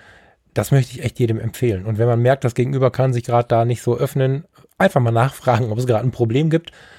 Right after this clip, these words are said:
oder ob man helfen kann. Und ganz oft heißt es dann, „Oh ja, ich komme hier irgendwie mit der Kamera gerade nicht klar“ und so. Also das Ding lässt sich von beiden Seiten super gut bedienen, wie ich finde.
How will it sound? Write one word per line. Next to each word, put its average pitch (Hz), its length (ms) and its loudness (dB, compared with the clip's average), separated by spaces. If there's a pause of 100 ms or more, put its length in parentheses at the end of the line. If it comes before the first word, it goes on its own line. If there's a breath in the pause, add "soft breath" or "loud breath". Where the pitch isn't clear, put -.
(400 loud breath)
oder 127 160 6
ob 107 80 0
man 135 140 0
helfen 123 340 -2
kann. 92 240 -8
Und 104 300 -6
ganz 190 260 2
oft 165 300 -4
heißt 156 160 -2
es 131 80 -8
dann, 123 140 0
„Oh 127 120 2
ja, 131 260 0
ich 131 120 -4
komme 117 160 -2
hier 120 80 -2
irgendwie 127 140 -2
mit 120 80 -4
der 120 60 0
Kamera 135 340 -2
gerade 123 200 -6
nicht 120 140 -6
klar“ 123 160 -4
und 117 100 -4
so. 120 220 -4 (560 loud breath)
Also 123 160 2
das 120 140 -2
Ding 160 200 2
lässt 131 180 -2
sich 127 120 -4
von 120 180 0
beiden 113 240 2
Seiten 110 480 -2 (380 loud breath)
super 117 420 0
gut 110 200 -2
bedienen, 95 420 0
wie 87 80 -12
ich - 120 -16
finde. - 220 -20